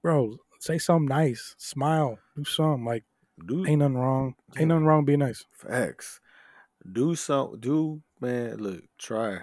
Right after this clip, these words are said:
Speaker 2: once a day, every day. At least do one nice thing for a random person.
Speaker 1: And they don't gotta be homeless.
Speaker 2: They gotta be
Speaker 1: They
Speaker 2: hold-,
Speaker 1: ain't
Speaker 2: it
Speaker 1: nothing
Speaker 2: could be
Speaker 1: like that.
Speaker 2: holding a door for 'em.
Speaker 1: Holding the
Speaker 2: It could
Speaker 1: goddamn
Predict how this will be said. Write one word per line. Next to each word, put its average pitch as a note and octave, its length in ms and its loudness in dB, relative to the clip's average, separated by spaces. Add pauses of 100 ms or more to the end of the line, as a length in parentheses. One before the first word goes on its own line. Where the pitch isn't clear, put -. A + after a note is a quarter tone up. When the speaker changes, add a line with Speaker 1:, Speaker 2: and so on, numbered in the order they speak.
(140)
Speaker 2:
once G2+ 240 -8
a G2 40 -6
day, F#2 200 -2 (600)
every F#2+ 140 -4
day. E2 180 -4 (540)
At G2 80 -8
least G#2+ 240 -6
do G2 100 -6
one F2 440 -6
nice G2 280 -4
thing F#2 220 -8
for D2+ 240 -8
a D2+ 40 -6
random E2+ 340 -6
person. - 380 -14 (640)
Speaker 1:
And B2 100 -4
they D3+ 60 6
don't F#3 100 4
gotta G#3+ 140 2
be G#3 120 4
homeless. G3+ 340 4
Speaker 2:
They - 100 4
gotta B2 180 4
be G#2 100 0
Speaker 1:
They G#2 60 2
Speaker 2:
hold-, B2 160 2
Speaker 1:
ain't B2+ 160 2
Speaker 2:
it - 40 2
Speaker 1:
nothing G3 140 4
Speaker 2:
could F#3+ 120 4
be B2+ 60 4
Speaker 1:
like G#2+ 80 2
that. G2 40 -4
Speaker 2:
holding A#2+ 380 2
a F#2 60 -4
door B2 420 2
for D3+ 340 -2
'em. D3+ 60 4
Speaker 1:
Holding G#3+ 260 6
the G#3 100 2
Speaker 2:
It - 40 4
could C3+ 100 -6
Speaker 1:
goddamn F3 600 0